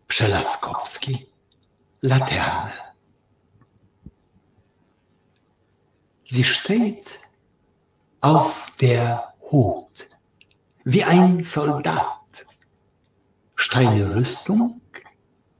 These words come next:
Stahlhelm. Sie wacht das ganze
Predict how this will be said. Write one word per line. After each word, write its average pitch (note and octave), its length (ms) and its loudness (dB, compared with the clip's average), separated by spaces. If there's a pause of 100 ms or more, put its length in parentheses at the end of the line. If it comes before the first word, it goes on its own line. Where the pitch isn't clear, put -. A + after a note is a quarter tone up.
(240)
Stahlhelm. - 1500 0 (1500)
Sie B2+ 320 4
wacht - 680 -2 (360)
das C3+ 320 0
ganze G3 760 0